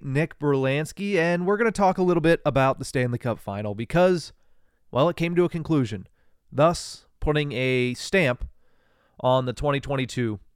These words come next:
twenty-three N H L season. Congratulations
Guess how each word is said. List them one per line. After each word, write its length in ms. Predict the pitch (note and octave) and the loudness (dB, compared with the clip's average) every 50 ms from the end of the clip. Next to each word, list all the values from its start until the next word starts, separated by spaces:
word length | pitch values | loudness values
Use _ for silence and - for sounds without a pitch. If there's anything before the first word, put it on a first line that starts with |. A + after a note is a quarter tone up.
| _ - | _ -10
twenty-three 600 | - - C3 B2 A#2+ - - A#2 A#2 A2+ - - | -6 -4 -4 -4 -4 -6 -6 -6 -6 -6 -4 -4
N 120 | A#2+ A#2 | -4 -4
H 200 | A#2 A#2 - - | -4 -4 -2 -2
L 160 | B2 A2 A2 | 0 0 0
season. 360 | G#2+ - A#2+ A2+ G#2+ G2+ G#2 | -2 -4 -6 -8 -8 -8 -10
Congratulations 1120 | - - B2+ C3 - D#3+ F#3 A3 G#3+ G3+ G3 G3+ G#3+ A3+ A3 - A3 G#3 G#3 G#3 F3 - | -12 -10 -8 -2 2 2 4 4 4 4 4 4 4 4 2 0 -2 -2 -2 -4 -8 -10